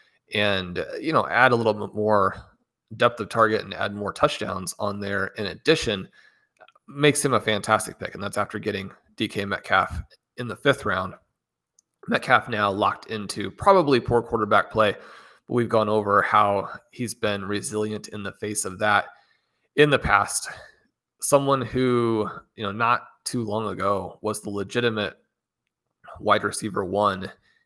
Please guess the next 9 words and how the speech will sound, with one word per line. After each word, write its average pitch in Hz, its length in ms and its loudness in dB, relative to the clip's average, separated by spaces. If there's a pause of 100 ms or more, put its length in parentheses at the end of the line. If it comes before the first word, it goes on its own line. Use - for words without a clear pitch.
(180)
in 101 340 -4 (180)
Dynasty, 101 560 -4
for - 160 -6
him 110 160 -8
to 98 80 -8
go 98 180 -4
wide 95 240 0
receiver 92 320 -6
twenty 95 500 -8